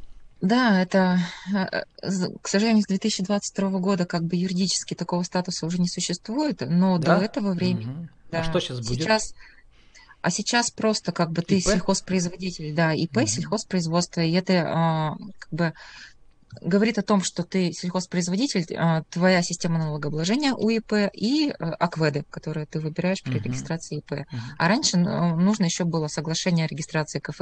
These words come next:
Speaker 1: Х, устав К ФХ, то есть при, э,
Speaker 2: Сейчас,
Speaker 1: если ты
Speaker 2: получается,
Speaker 1: регистрируешься как-то,
Speaker 2: упростили
Speaker 1: да.
Speaker 2: всё,
Speaker 1: Сейчас
Speaker 2: да, в
Speaker 1: это
Speaker 2: этом смысле?
Speaker 1: упразднили, да.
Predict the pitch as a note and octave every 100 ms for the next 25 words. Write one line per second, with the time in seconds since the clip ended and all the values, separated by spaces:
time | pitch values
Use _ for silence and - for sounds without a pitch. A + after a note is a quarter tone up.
0 | - A#3+ A3+ D#3 - G#3+ G3+ - F3+ E3+
1 | - E3+ - - - - D#3+ - - E3+
2 | D#3+ - D#3 D#3+ E3 - D3+ E3 D#3+ D#3+
3 | E3 D3 D3 D3+ D3 D3+ D#3 D3+ A#2+ G#2
4 | - G3+ G#3 G3 F#3 F3 F#3+ G3 F#3+ F3+
5 | D#3+ D3+ D3+